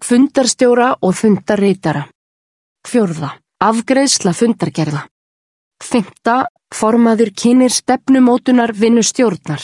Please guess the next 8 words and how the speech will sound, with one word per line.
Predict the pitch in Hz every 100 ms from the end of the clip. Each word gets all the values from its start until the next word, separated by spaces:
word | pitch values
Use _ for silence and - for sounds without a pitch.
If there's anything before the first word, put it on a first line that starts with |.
| - _ _ _ _ -
Gerð | 220 269 285
verður | 277 233 214
grein | 196 190 202 240
fyrir | - 185 170
samantekt | - 202 240 262 247 226 233 -
Sigurborgar | - 220 240 277 - 226 220 190 -
K | - 208 226
Hannesdóttur | 202 247 277 - 247 - 254